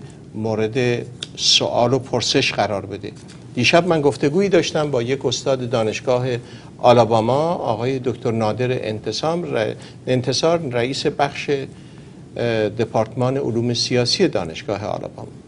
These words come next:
دکتر انتصار اگرچه بیانش دانشگاهی است، ولی نکات بسیار اساسی رو مطرح کرد که من شما دعوت می‌کنم، اه، حتماً به اون برنامه توجه کنید. اگر حوصلهٔ بحث‌های جدی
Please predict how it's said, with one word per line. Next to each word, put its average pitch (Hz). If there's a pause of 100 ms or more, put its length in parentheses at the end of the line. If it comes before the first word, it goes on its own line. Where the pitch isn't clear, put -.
(920)
دکتر 180
انتصار 190 (120)
اگرچه 156
بیانش 143
دانشگاهی 120
است، - (680)
ولی 156
نکات 175
بسیار 160
اساسی 165
رو 127
مطرح 110
کرد 117 (240)
که -
من 156
شما 156
دعوت 143
می‌کنم، 127 (440)
اه، -
حتماً 170
به 175
اون 143
برنامه 123
توجه 107 (100)
کنید. 82 (160)
اگر 117 (120)
حوصلهٔ 120
بحث‌های 113
جدی 110